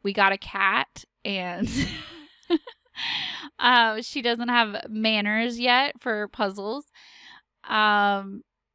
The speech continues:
things like that. But I have learned in the past maybe two years, three years, something like that,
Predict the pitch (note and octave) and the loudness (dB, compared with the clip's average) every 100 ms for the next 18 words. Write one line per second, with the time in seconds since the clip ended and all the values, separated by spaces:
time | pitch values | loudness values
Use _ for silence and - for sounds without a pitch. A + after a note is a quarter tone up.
0 | _ _ - B3+ A#3 G3+ - - - - | _ _ -2 0 2 0 2 0 0 4
1 | C4+ A#3+ - _ _ _ _ _ _ _ | 6 6 4 _ _ _ _ _ _ _
2 | _ _ _ _ _ _ _ _ _ _ | _ _ _ _ _ _ _ _ _ _
3 | _ - A3+ C4 D#4 D4+ B3+ A3+ A#3 A#3 | _ 2 4 4 2 -2 -6 -2 0 2
4 | G#3+ G#3 G3 G3 - A3 A3 G#3+ G#3 - | 0 -2 -6 -8 -8 -2 2 0 -2 -10
5 | - D#4+ G4+ - - C4+ A#3+ A3+ A3+ G#3+ | -4 -2 -2 -4 -4 -2 2 4 4 2
6 | - A3 A3+ G#3 F#3+ F#3 F#3 - G3+ G#3 | -2 -2 0 2 2 0 -2 -4 -8 -6
7 | G3 F3+ - E3+ F3 | -8 -8 -2 2 2